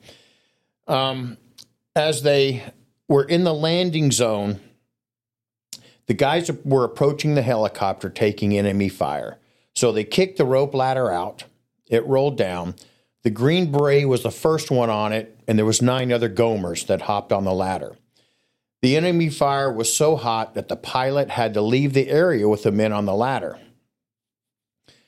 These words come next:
My stepdad, when they got to an area he thought was safe, he told the pilot, "Hey,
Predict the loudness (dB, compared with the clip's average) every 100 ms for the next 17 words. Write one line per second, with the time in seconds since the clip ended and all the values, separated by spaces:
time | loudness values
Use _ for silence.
0 | _ _ _ 0 0 0 0 0 -2 -2
1 | 0 0 2 2 2 0 -2 0 0 2
2 | 0 0 2 0 2 0 -2 -4 0 0
3 | 0 0 -2 0 -2 -2 -4 -2 -2 -2
4 | -2 -2 -2